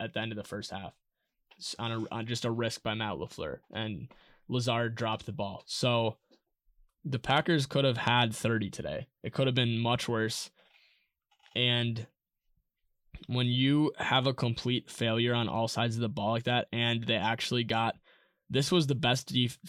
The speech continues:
defensive performance that the Seattle Seahawks have had all season. If you look at who they were playing, the level that the Packers offense is known to perform at, and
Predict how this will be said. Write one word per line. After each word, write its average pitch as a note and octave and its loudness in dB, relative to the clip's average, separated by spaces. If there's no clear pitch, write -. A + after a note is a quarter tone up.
defensive A#2+ 0
performance A2+ -2
that G#2 -6
the A2+ -4
Seattle A2+ 0
Seahawks A#2 0
have A2+ -2
had A2+ 2
all G#2 0
season. G2 -6
If A#2+ 0
you C#3 2
look C3 2
at B2 2
who C#3+ 2
they C#3+ 6
were C#3+ 4
playing, C#3+ 0
the B2 0
level B2 2
that B2 2
the A2 -4
Packers A#2 0
offense A#2+ -2
is A2 -2
known A2+ 0
to A#2 -2
perform A2+ -2
at, A#2 2
and A#2 2